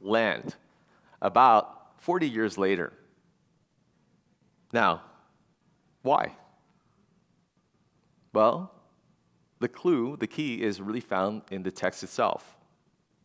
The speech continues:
Look at verse seventeen. When Pharaoh let the people go, it said that God did not lead them by way of the land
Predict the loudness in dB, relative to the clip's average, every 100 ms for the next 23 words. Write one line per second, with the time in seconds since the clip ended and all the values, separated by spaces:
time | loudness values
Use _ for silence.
0 | _ 0 2 2 2 2 2 0 0 -2
1 | -6 -8 -10 -20 _ _ _ _ _ _
2 | _ _ _ _ _ -6 -4 4 8 8
3 | 8 4 0 -12 -20 _ _ _ _ _
4 | _ _ _ _ _ 4 6 6 0 -2
5 | 0 0 4 4 4 2 -2 -14 _ _
6 | _ _ _ _ _ -20 _ -2 4 6
7 | 6 4 0 2 8 8 8 4 4 6
8 | 6 4 -2 2 0 4 6 6 6 6
9 | 8 8 6 4 6 8 6 4 2 4
10 | 6 6 4 2